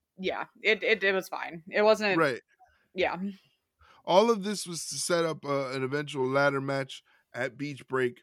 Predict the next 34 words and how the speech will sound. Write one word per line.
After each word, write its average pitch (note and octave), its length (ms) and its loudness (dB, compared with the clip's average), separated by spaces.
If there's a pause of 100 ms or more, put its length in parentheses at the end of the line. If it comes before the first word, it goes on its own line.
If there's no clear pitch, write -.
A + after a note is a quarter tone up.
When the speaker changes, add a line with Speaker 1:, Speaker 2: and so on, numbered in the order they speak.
(120)
Speaker 2:
between C3 400 -8
Cody C3+ 480 -4 (300)
and B2+ 440 -4
interim D#3 420 -8
T C#3+ 200 -10
N C3 100 -8
T C#3 180 -14
champion B2+ 520 -10 (220)
Sammy C#3 360 -6
Guevara. B2+ 520 -2 (260)
This D3+ 220 -8
is D3+ 100 -12
going D3+ 280 -8
to C3+ 120 -14
crown C#3+ 560 -4 (260)
the, C#3 520 -2
the C3+ 140 -2
real D3+ 600 2
T C#3+ 300 -10
N C3 120 -8
T C3 200 -14
champion, B2+ 520 -10 (220)
Speaker 1:
Yeah. E3 120 -10
Speaker 2:
which D#3 280 -4 (320)
I, A3+ 300 -4 (100)
you G#3+ 180 -8
know, A#3 300 -4
I G3+ 140 -2
ki-, F#3+ 180 -12 (140)
I F#3+ 140 -4
kind B3+ 300 -4
of C4+ 120 -4
feel B3 340 2
like G#3+ 440 2